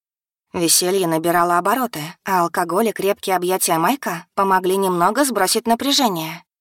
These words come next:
Компания разделилась на три лагеря. Нас четверых, Марка с остальными и Миранду, сидевшую весь вечер отдельно с отрешённым взглядом и надутыми губами.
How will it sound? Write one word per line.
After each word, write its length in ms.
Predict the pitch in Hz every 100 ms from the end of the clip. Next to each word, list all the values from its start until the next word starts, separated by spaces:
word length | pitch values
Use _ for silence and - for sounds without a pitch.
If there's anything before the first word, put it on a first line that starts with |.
| _ _
Компания 680 | 165 156 165 220 196 156 -
разделилась 680 | - 196 190 170 175 208 277
на 120 | 240 214
три 180 | 190
лагеря. 500 | 233 233 170 160 170 - _ -
Нас 280 | 160 262
четверых, 640 | - 240 185 170 147 190 - _ -
Марка 360 | 180 254 -
с 120 | -
остальными 720 | 202 - 180 170 160 165 190 220 _
и 120 | 240
Миранду, 560 | 233 294 311 170 151 151 - _ _ _ _ _
сидевшую 680 | - 196 160 185 - 196 175
весь 240 | 180 -
вечер 320 | 175 - 190
отдельно 440 | 170 160 160 247 240
с 80 |
отрешённым 560 | 190 - 180 208 185 175
взглядом 580 | 170 165 156 233 180 -
и 100 | -
надутыми 560 | 196 180 233 320 285 185
губами. 580 | 170 165 160 165 170